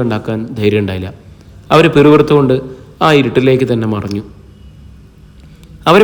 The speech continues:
പോയെന്ന് ഉറപ്പായ ശേഷം സുശീലൻ ഓട്ടോ സ്റ്റാർട്ട് ചെയ്തു. "മോള് ഇറങ്ങിക്കോ, പേടിച്ച് തളർന്നു പോയില്ലേ? സാരമില്ല,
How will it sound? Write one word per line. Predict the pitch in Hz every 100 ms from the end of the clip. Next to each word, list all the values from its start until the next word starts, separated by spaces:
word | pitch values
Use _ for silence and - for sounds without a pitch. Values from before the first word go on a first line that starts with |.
| 196
പോയെന്ന് | 175 175 190 196
ഉറപ്പായ | 160 - 165 165 156
ശേഷം | 123 131 82 - - - - -
സുശീലൻ | 160 151 156 156 139
ഓട്ടോ | 127 135 131
സ്റ്റാർട്ട് | 123 -
ചെയ്തു. | 101 76 - - - - - - - -
"മോള് | 135 151 147 143 - - - - -
ഇറങ്ങിക്കോ, | 117 120 120 90 - - - - - - - -
പേടിച്ച് | 123 131 131 131 135 135 - -
തളർന്നു | 113 120 127 117
പോയില്ലേ? | 98 - - - - - - -
സാരമില്ല, | 135 135 104